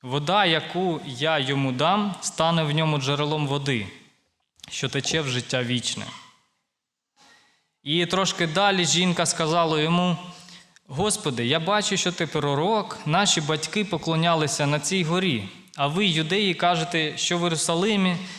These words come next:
те місце, де потрібно йому поклонятися». Ісус відповів: Повір мені, жінко, прийде час, коли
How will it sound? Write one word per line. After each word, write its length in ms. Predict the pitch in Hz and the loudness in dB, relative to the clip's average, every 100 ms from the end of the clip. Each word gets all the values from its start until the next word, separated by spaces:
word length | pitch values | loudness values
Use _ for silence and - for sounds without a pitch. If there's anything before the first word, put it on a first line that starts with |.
| - - _ _ _ _ | -18 -20 _ _ _ _
те 180 | 226 208 | 0 2
місце, 440 | 202 214 - 175 | 2 2 2 0
де 160 | 156 175 | 0 0
потрібно 500 | 165 170 175 165 160 | 0 0 0 0 0
йому 360 | 156 165 156 151 | 0 -2 -4 -4
поклонятися». 880 | 160 - 165 165 113 - 104 - - - _ _ _ _ _ _ _ _ _ _ _ _ _ - | -6 -4 -2 2 0 -2 -8 -10 -12 -18 _ _ _ _ _ _ _ _ _ _ _ _ _ -8
Ісус 440 | 156 240 226 - | -4 -2 -2 -4
відповів: 540 | 185 - 156 120 104 - - _ - - - _ - | -8 -4 -2 -2 -4 -10 -20 _ -20 -20 -20 _ -6
Повір 280 | 180 254 226 | 0 2 4
мені, 260 | 208 190 | 4 4
жінко, 480 | 147 175 240 233 135 | 4 4 2 2 -2
прийде 380 | - 175 170 160 | 2 2 2 0
час, 340 | - 185 190 | 4 4 2
коли 360 | - 175 175 | 0 0 2